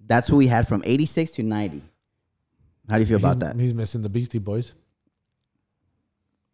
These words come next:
Speaker 1: I wouldn't put them on there, would you?
Speaker 2: From eighty-six to ninety?
Speaker 1: Ninety?
Speaker 2: Are you kidding me? So who, who does he have on there right now? He has Rakim. Hello?
Speaker 1: So yeah, he has, he has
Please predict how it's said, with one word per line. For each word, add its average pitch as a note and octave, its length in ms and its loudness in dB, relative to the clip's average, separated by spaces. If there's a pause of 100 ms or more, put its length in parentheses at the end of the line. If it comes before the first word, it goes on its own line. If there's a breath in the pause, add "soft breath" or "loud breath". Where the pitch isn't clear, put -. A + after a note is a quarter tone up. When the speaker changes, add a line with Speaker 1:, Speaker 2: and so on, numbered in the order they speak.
(120)
Speaker 1:
I A#2+ 80 -2
wouldn't F#2+ 240 -2
put - 160 0
them D2 160 -12
on A1+ 120 -16
there, - 160 -20
would - 120 -16
you? - 160 -18
Speaker 2:
From A3 240 2
eighty-six B3 460 4
to B3 80 2
ninety? D4+ 420 8
Speaker 1:
Ninety? G3+ 480 -2
Speaker 2:
Are G#3 120 6
you A#3 120 6
kidding D4 320 4
me? E4 260 4
So F3 220 4
who, G3+ 240 4
who B3+ 140 6
does A#3+ 140 4
he A3+ 40 4
have G#3 140 4
on F#3 140 2
there D3 100 2
right C3+ 140 2
now? F#2+ 180 -6 (560)
He D3 60 -6
has B2 140 0
Rakim. G3 500 2 (1500)
Hello? C3+ 320 -2
Speaker 1:
So B2+ 140 -6
yeah, A#2 180 -2
he G#2 120 -6
has, G#2+ 160 -6 (180)
he A#2 120 -6
has A2 140 -4